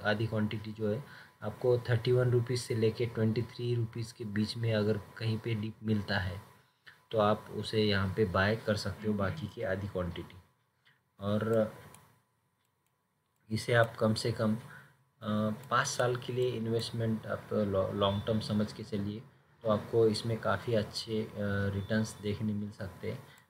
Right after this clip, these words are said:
तो मैं ऊपर के side जो target निकल के आने वाले हैं, उसको भी मैं mark कर देता हूँ एक बार। तो ये वाला जो रहेगा हमारा, ये पचास रुपये जो है, ये recent target होने वाला है हमारा।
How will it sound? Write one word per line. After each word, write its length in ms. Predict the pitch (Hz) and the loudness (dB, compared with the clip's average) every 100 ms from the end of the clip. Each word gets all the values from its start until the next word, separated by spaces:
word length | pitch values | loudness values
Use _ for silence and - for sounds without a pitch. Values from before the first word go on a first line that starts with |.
| _ - | _ -2
तो 80 | |
मैं 280 | 107 107 110 | 2 4 4
ऊपर 400 | 110 104 - 117 | 2 -2 0 0
के 140 | 107 117 | 0 -2
side 320 | 120 110 104 | 0 0 0
जो 240 | 107 107 | 0 0
target 440 | 104 95 98 104 110 | 0 0 0 -2 -2
निकल 280 | 104 107 | -2 -2
के 140 | 101 107 | -2 -2
आने 240 | 98 101 | 0 0
वाले 220 | 98 95 | 0 0
हैं, 320 | 98 98 104 - - _ _ _ _ _ _ | 0 0 -2 -8 -20 _ _ _ _ _ _
उसको 260 | - 117 | -8 -4
भी 160 | 104 110 | 0 2
मैं 180 | 104 101 | 2 2
mark 320 | 98 101 - | 2 0 0
कर 100 | 110 | -2
देता 280 | 101 98 101 | -2 -4 -4
हूँ 100 | 90 | -2
एक 120 | 90 | -2
बार। 220 | 98 101 | -4 -6
तो 640 | 110 - - 104 104 104 101 | -6 -16 -12 -6 -4 -4 -4
ये 200 | 104 110 | -2 0
वाला 240 | 110 107 | 2 2
जो 180 | 104 110 | 2 2
रहेगा 340 | 104 104 104 | 2 0 -2
हमारा, 280 | 101 101 104 - - _ _ _ _ _ _ 98 101 | -4 -6 -8 -12 -20 _ _ _ _ _ _ _ -14
ये 160 | 98 - - | -14 -14 -8
पचास 320 | 104 113 117 | -2 0 0
रुपये 260 | 113 113 110 | 0 2 2
जो 120 | 113 | 2
है, 180 | 107 110 | 2 2
ये 300 | 101 104 104 | 0 -2 -2
recent 420 | 107 - 117 107 | -4 -2 -2 0
target 340 | 104 101 107 | 0 0 -2
होने 200 | 110 101 | -2 -2
वाला 220 | 98 98 | -2 -2
है 60 | 95 | -4
हमारा। 400 | 95 92 95 | -4 -4 -4